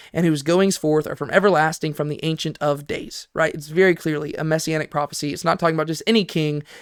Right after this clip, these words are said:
This is a king that has been promised for a long, long time. And the scribes within Herod's court demonstrate that they evidently interpret it as being messianic. And so Matthew isn't alone here, right? And to be fair, Matthew never actually even claims this is messianic.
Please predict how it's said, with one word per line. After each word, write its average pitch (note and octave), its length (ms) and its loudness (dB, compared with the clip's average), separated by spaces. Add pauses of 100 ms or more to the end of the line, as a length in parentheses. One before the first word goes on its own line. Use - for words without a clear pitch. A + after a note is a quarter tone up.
(140)
This F3+ 180 6
is D#3+ 60 -4
a F3 40 4
king D#3 280 -2
that D3+ 100 0
has C#3+ 80 -6
been D3 100 -6
promised D3 460 -4
for C#3+ 120 -4
a C#3+ 60 -2
long, D3+ 480 -4
long D3 240 -8
time. - 380 -8 (800)
And G#3+ 260 12
the F#3 80 4
scribes G3+ 400 6
within F3+ 160 2
Herod's F#3 300 4
court - 240 2
demonstrate E3+ 480 2
that E3 80 -8
they F3 180 2
evidently F3 380 4
interpret F3 340 0
it F3 180 2 (120)
as D#3 180 -2
being D#3+ 260 2
messianic. F3 600 0 (320)
And E3+ 140 2
so F3 560 8 (120)
Matthew F3 400 4
isn't E3 220 4
alone D3+ 280 0
here, D3+ 200 -10
right? D3+ 240 0
And G3+ 220 4
to G#3+ 40 2
be A#3 120 6
fair, B3 260 8
Matthew F#3 320 4
never E3 220 4
actually D#3+ 320 0
even D#3+ 240 -4
claims G#3+ 380 0
this D3+ 180 -2
is C#3 80 -6
messianic. D3 560 -6